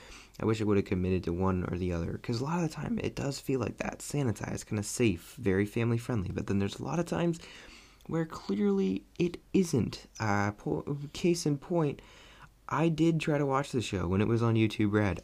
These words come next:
We got a free trial of YouTube Red because of this show, all the way back when it first premiered. And we were watching it, and it was all three of us, me, my mom, and my dad. And my dad and I were, like, pretty fine with it, but my mom was really offended by a lot of the jokes and wasn't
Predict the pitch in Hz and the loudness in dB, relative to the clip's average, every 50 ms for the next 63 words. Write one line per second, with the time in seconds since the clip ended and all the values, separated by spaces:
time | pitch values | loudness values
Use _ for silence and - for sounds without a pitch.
0 | - - - 104 104 110 110 117 123 110 117 120 117 - - 123 120 - 127 120 | -8 -4 0 2 2 2 2 0 0 0 0 -2 -2 0 -2 -2 0 -2 -2 -2
1 | 120 117 113 107 113 113 107 110 - - 110 95 113 107 95 - - - 101 98 | -2 -2 -2 0 0 -2 -2 -2 -2 -4 -2 0 0 0 0 -2 -2 -2 -4 -4
2 | - - - 110 107 110 107 98 - 95 98 - - - - - 110 - - - | -2 -2 -4 -2 -2 0 -2 -2 -2 -4 -4 -4 -4 -4 -4 -4 -6 -8 -4 2
3 | - 113 120 120 123 123 120 117 117 113 107 104 - 104 95 - - - 107 98 | 2 4 4 4 4 4 4 4 2 0 0 -2 -2 -2 -4 -2 -2 -2 -2 -2
4 | - - - 101 98 85 - - - - - - - - - - - - - - | -2 0 0 0 2 0 -2 -6 -14 -20 -20 -20 -20 -20 -20 -20 -20 -20 -20 -16
5 | - - 98 92 90 90 90 87 87 85 85 87 98 104 113 - - 135 143 147 | -8 -4 -2 0 0 2 0 0 0 0 0 0 0 0 0 0 0 0 0 0
6 | - - - - - - - - 95 92 87 90 85 - - - 110 107 110 113 | -2 -4 -8 -20 -20 -10 -6 -2 0 0 0 0 -2 -2 -2 0 2 2 2 2
7 | 117 - 104 101 98 90 90 87 - - - - 104 104 98 98 92 90 - - | 0 0 0 0 0 0 -2 -6 -8 -6 -4 0 0 2 2 0 0 -2 -4 -6
8 | - - 107 101 95 95 98 - - - - - - - - - - - - - | -4 -2 0 0 0 0 -2 -4 -4 -6 -6 -10 -16 -20 -20 -20 -20 -20 -20 -20
9 | - - - - 107 107 107 - 101 131 139 147 147 139 139 135 131 131 131 127 | -20 -14 -10 -6 -4 -4 -2 0 2 2 4 4 4 2 2 2 2 0 0 0
10 | 127 123 - - 147 120 117 - 110 110 104 101 101 110 - - - - - - | -2 -4 -2 -2 -2 -2 -2 -2 -2 -2 -2 -2 -2 -4 -6 -8 -8 -8 -8 -6
11 | 104 98 98 104 131 139 156 160 160 160 156 135 120 104 98 101 101 107 135 190 | -6 -6 -4 -2 0 2 2 4 4 4 4 4 4 2 2 0 0 0 2 0
12 | 226 240 226 208 202 196 - 190 185 190 208 208 190 170 160 160 - - - 139 | 0 2 2 2 0 0 0 -2 -2 0 0 0 0 -2 -2 -2 -2 -2 -2 -2
13 | 139 139 143 139 123 120 127 127 135 143 - - - - 113 107 101 98 98 - | 0 0 0 0 0 2 2 2 2 2 -2 -6 -6 -4 -2 -2 -2 -2 -4 -4
14 | - - 107 107 117 120 123 123 120 127 120 117 - | -6 -6 -6 -2 0 2 2 2 0 0 -2 -4 -4